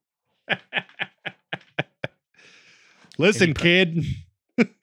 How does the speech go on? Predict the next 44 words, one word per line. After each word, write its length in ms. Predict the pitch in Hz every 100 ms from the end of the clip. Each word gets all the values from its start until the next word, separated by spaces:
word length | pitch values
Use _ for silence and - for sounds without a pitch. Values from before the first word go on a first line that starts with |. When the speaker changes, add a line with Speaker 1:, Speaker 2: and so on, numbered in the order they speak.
| _
Speaker 2:
<laughs> 280 | _ _ -
Speaker 1:
Hogan 340 | 151 160 165
gets 200 | 160 147
a 60 | 135
black 400 | 139 139 139 135
eye 580 | 127 123 120 113 107 - _ _ _ _ _ - - - - - - - - - _ - _ _
from 220 | 131 123
Brett 360 | 107 117 113 101
backstage. 880 | 98 110 104 - 110 104 98 - - _ _ _ -
Speaker 2:
There 120 | 127
you 120 | 120
go. 220 | 104 95 87 _ _ _ _ _ _ _
There 140 | - 113
you 100 | 101
go. 240 | 104 98 110 _ _ _ _
So 420 | - 120 110 92 _ - - -
that 60 | 269
was 160 | 320
fun. 340 | - 285 160 113
I 60 | 170
like 240 | 190 185
that. 160 | 143 123
We 80 | 175
need 120 | 254
to 60 | 214
do 140 | 165
a 20 |
little 220 | 147 127
bit 160 | 113 127
more 160 | 120 110
fantasy 360 | 123 110 -
booking 380 | 101 110 - 104
on 140 | 101
this 100 | 98 92
show. 360 | 101 95 90 _ _ _ _ _ _
Speaker 1:
I 200 | 127 180
agree. 460 | 202 190 180 117 - _ _ - - _ _ -
Speaker 2:
That 100 | 185
was 140 | 170
a 40 |
Speaker 1:
To 60 | 156
Speaker 2:
lot 80 | 135
Speaker 1:
quote, 160 | 170
Speaker 2:
of 60 | 175